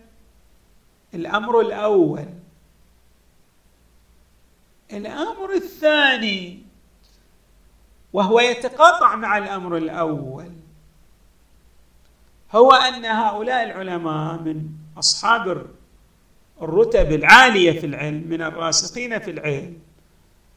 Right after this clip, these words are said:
عندما يدعون الله تعالى أن لا يزغ قلوبهم،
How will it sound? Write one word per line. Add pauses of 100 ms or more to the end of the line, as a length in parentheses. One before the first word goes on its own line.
(320)
عندما
يدعون
الله (1600)
تعالى (1200)
أن
لا
يزغ
قلوبهم،